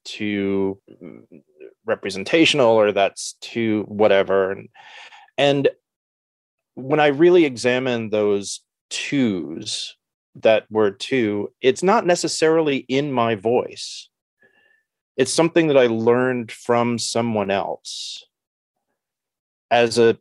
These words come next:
a way of protecting myself from exposing myself too much, in my wildness, in my impurity. And so at that moment, what I've tried to learn to do is to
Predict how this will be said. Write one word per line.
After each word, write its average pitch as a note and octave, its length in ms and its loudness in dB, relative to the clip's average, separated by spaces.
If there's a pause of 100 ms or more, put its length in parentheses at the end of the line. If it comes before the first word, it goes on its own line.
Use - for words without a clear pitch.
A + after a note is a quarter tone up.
(140)
a C3+ 60 2
way C3+ 200 4
of B2 140 -2
protecting C3 640 -6
myself G#2+ 400 0
from A#2 160 0
exposing B2+ 640 0
myself F#2 480 -6
too - 160 -16
much, - 420 -12 (580)
in C3 320 2
my G#2+ 180 2
wildness, F#2+ 760 -2
in A#2+ 200 0
my G#2+ 140 2
impurity. F#2 880 -8 (720)
And A#2+ 160 0
so C3 420 4
at - 200 -2
that D3+ 240 2
moment, B2 800 -4 (160)
what A2 220 2
I've A2+ 220 2 (460)
tried A#2+ 400 0
to A2 320 2 (360)
learn A2+ 640 -4
to G#2+ 100 -6
do C3 680 2
is A#2 440 0
to A2 640 -2